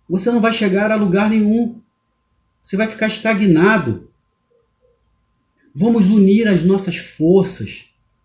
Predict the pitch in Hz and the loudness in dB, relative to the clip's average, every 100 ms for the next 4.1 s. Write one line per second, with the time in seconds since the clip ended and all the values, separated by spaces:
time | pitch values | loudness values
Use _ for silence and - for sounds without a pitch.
0 | _ _ _ _ _ _ 175 208 190 208 | _ _ _ _ _ _ 0 2 4 2
1 | 156 165 202 180 196 190 170 160 185 160 | 2 2 0 -2 -2 0 2 2 2 0
2 | 151 117 165 175 156 147 117 160 165 165 | -4 0 0 2 0 -2 -2 -2 0 0
3 | 170 151 160 170 156 - - 165 - 113 | 0 0 0 -2 -4 -8 -6 -4 -4 -6
4 | 90 | -10